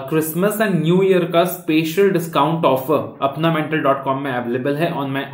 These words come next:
audit, law and economic laws classes, right? तो ऑडिट क्लासेस, लॉ क्लासेस, इकोनॉमिक लॉ क्लासेस, सीए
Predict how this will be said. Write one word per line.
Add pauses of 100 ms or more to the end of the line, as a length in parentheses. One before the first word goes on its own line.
(120)
audit,
law
and
economic
laws
classes, (100)
right? (560)
तो (180)
ऑडिट
क्लासेस,
लॉ
क्लासेस,
इकोनॉमिक
लॉ (100)
क्लासेस, (220)
सीए